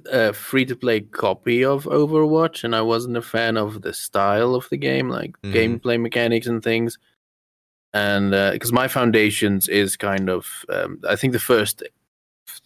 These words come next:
Speaker 1: shooter I played was, um, C S go type of things. Um, or Counter-Strike, way before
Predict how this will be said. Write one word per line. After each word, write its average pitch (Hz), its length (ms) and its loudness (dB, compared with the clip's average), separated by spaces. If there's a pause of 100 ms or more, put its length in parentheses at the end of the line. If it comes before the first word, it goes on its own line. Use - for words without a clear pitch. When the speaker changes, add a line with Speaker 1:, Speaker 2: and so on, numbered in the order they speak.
(340)
Speaker 1:
shooter 110 400 2
I 95 80 2
played 98 320 0
was, - 580 -2
um, 107 220 -2
C 120 160 4
S 104 80 2
go 101 300 2 (160)
type - 180 -6
of - 60 -20
things. - 280 -12 (1120)
Um, 98 500 -2
or 117 260 2 (680)
Counter-Strike, 110 640 -2
way 110 180 4
before 107 520 -4